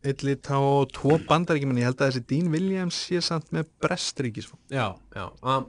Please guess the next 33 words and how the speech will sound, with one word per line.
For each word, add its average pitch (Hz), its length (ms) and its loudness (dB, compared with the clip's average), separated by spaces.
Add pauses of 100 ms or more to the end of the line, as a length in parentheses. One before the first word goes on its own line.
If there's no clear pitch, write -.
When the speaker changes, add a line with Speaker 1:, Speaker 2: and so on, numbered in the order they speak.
(100)
Speaker 2:
Khalil 139 340 -2
Aman 139 340 2
er 123 80 -2
Bandaríkjamaður. 107 460 -6
Speaker 1:
Hann 139 100 4
er 135 40 4
Bandaríkjamaður, 113 540 4
Speaker 2:
Já. - 240 -18
Speaker 1:
já. 139 80 -12 (300)
Hann 135 280 2
er, 135 120 6
ætli 131 280 2
þe-, - 280 -6 (240)
Dominic 147 580 0 (120)
Milkas 151 540 -2
og 131 280 2
Dean 143 180 2
Williams, 147 480 2 (500)
hugsa 139 240 -6
þeir 135 140 0
séu 143 240 2
framvarðarsveitin. 160 840 0
Speaker 2:
Já. 101 180 -8 (560)
Speaker 1:
Amil 135 420 2
er 127 80 2
tvist-, - 380 -2 (300)
nei, 143 180 2
Aman 165 400 4
er, 139 260 2
er 131 140 -2
tvistur, - 480 -4
sko. 180 220 -6 (160)
Speaker 2:
Já. 101 160 -8